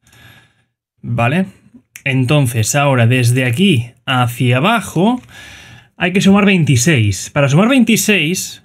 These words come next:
y evidentemente el uno y el nueve no los podemos contar para hacer esas sumas, porque son los bordes del sándwich.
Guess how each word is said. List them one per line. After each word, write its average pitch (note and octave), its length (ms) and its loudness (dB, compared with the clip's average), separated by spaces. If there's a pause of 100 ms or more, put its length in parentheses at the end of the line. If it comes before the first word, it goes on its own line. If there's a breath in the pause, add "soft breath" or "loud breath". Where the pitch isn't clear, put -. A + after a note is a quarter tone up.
y D#3+ 80 -2
evidentemente E3+ 720 2
el D3+ 100 0
uno G#3 140 4
y G3 80 2
el E3+ 100 0
nueve F#3 220 2
no F#3 80 2
los D3+ 160 -2
podemos D3 280 -2
contar C#3+ 300 0
para D#3+ 140 -2
hacer C3 160 -2
esas A#2+ 220 0
sumas, G3+ 420 -2
porque A#2+ 240 -4
son C#3 240 0
los B2+ 140 2
bordes B2 360 2
del A#2 180 4
sándwich. A#2+ 540 -4